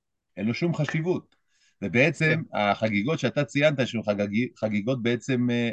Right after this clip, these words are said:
Speaker 1: אה, עממיות, של חפלת, עם מוזיקה, יש בהם הרבה דברים שהם בגדר חרם, שדבר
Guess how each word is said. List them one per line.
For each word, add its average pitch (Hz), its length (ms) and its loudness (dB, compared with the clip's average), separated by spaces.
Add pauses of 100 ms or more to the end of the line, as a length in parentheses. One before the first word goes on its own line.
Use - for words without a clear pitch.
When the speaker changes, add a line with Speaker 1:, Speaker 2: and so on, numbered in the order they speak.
Speaker 1:
אה, 113 240 -2 (340)
עממיות, 143 680 4 (220)
של 113 260 0 (160)
חפלת, 127 480 8 (680)
עם 104 120 2
מוזיקה, 127 560 4 (340)
יש 120 140 -4
בהם 143 140 0
הרבה 131 220 2
דברים 151 320 4
שהם 160 300 -2
בגדר 160 440 0 (200)
חרם, 139 400 6 (400)
שדבר 110 460 2